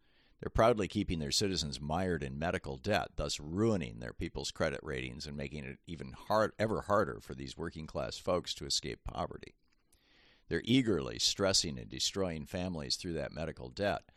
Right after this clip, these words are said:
a well-known cause of divorce, child neglect, and violence against women and children. Some, like Alaska's Republican State Representative David Eastman, who apparently wants to undo Alaska's twenty fifteen expansion of Medicaid,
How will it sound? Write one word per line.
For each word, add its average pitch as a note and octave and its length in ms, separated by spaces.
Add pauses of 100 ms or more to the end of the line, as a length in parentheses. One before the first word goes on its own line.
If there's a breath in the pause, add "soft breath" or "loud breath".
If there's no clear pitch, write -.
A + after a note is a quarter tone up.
(280 soft breath)
a - 80
well-known D#2+ 460
cause F2 320
of A#1+ 140
divorce, C#2 500
child D2+ 320
neglect, C2 420
and B1+ 120
violence D#2 480
against - 260
women C#2 240
and G#1 120
children. - 420 (560 soft breath)
Some, G#2 340
like C#2 240
Alaska's C2+ 540
Republican D2 460
State C#2 220
Representative C2+ 540
David B1 300
Eastman, D2+ 460
who C2+ 140
apparently B1+ 380
wants C2+ 280
to - 120
undo D#2+ 480
Alaska's B1+ 560
twenty C#2+ 260
fifteen B1+ 400
expansion A#1 540
of G#1+ 60
Medicaid, F2+ 480